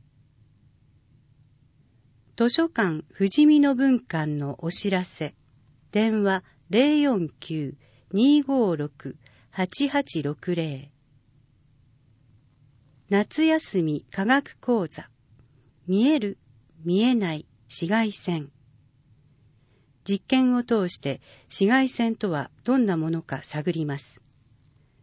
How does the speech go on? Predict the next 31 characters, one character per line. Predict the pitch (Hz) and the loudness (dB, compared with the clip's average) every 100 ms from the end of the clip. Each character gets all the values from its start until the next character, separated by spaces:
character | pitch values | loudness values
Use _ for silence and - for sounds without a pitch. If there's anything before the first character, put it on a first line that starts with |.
| _ _ _ _ | _ _ _ _
時、 | - 226 - 254 - _ _ _ _ | -2 -2 -2 -8 -8 _ _ _ _
七 | - 302 | -4 0
月 | 294 294 277 | 2 2 2
二 | 294 | 4
十 | 254 202 156 | 4 0 -2
七 | - - | -4 -2
日 | 196 196 190 | 0 0 -2
土 | 180 180 | -2 0
曜、 | 190 170 147 - _ _ _ _ - | 0 0 -6 -12 _ _ _ _ -2
午 | 277 | 0
前 | 285 214 170 | 2 0 0
十 | 247 247 | 0 -2
時 | 175 | -2
か | - 151 | -6 -6
ら | 143 | -4
正 | - 196 151 | -4 -4 -4
午。 | - - _ _ _ _ _ _ _ _ _ _ _ _ _ _ _ | -8 -16 _ _ _ _ _ _ _ _ _ _ _ _ _ _ _
対 | 233 262 | 0 0
象、 | 254 - 220 202 190 - _ _ _ _ _ _ | 0 -2 -2 -2 -6 -8 _ _ _ _ _ _
小 | - 254 294 | -2 0 2
学 | 285 - | 0 -2
三 | - 269 269 | -2 0 2
年 | 269 254 | 0 0
生 | - 175 | -2 -4
か | 156 156 | -4 -8
ら | 147 | -8
中 | 143 - 285 | -6 -2 -2
学 | 254 170 - | -2 -6 -8
三 | - 190 202 | -6 -4 0
年 | 190 170 | -2 -2
生、 | - - 147 139 | -8 -12 -12 -12